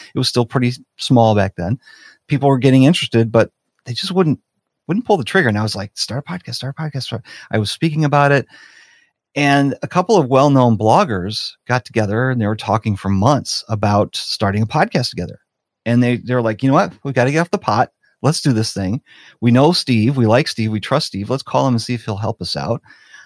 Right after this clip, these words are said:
I had just left the day job a few months prior to that.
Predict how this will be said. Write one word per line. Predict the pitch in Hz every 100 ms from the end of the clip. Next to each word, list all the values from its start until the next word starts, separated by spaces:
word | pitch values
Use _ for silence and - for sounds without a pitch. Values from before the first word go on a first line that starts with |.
| _ -
I | 113 139
had | 165 156 131 - _
just | - - 170 190
left | 151 135 -
the |
day | 113 113
job | 107 107 101
a |
few | - 117
months | 104 98
prior | - 107 101 98
to | 104
that. | 87 -